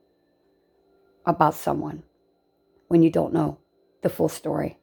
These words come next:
the backstory. There's always a backstory. If somebody says something, there's a backstory. Unless they're providing something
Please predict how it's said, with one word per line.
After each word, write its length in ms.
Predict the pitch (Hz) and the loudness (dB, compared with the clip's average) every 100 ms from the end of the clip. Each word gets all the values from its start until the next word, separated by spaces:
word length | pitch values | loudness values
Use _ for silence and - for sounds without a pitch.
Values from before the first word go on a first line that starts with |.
| _ | _
the 80 | - | -4
backstory. 680 | 156 151 - - - 147 151 _ _ _ _ _ | -2 -2 -4 -12 -10 -10 -10 _ _ _ _ _
There's 180 | 185 170 | 4 6
always 260 | 180 175 165 | 6 6 2
a 60 | |
backstory. 840 | - 170 156 156 - - 151 156 160 _ _ _ _ _ _ _ _ - | -6 -6 -8 -10 -14 -12 -12 -12 -16 _ _ _ _ _ _ _ _ -16
If 60 | |
somebody 240 | - 151 139 | -4 -2 0
says 200 | - 147 | 0 0
something, 520 | - 143 - 139 - _ _ | -4 -10 -12 -14 -14 _ _
there's 160 | 147 131 | -10 -8
a 40 | |
backstory. 760 | - 143 - - - 95 - - _ - - _ _ _ _ _ _ _ _ _ - | -6 -8 -10 -16 -14 -14 -14 -20 _ -20 -20 _ _ _ _ _ _ _ _ _ -2
Unless 460 | 160 165 180 - | 4 6 4 0
they're 120 | - 160 | -10 -10
providing 520 | - 156 147 - - - _ _ _ _ _ _ _ _ _ _ _ | -8 -6 -6 -8 -10 -16 _ _ _ _ _ _ _ _ _ _ _
something 600 | - 180 156 - 139 | -2 0 0 -4 -8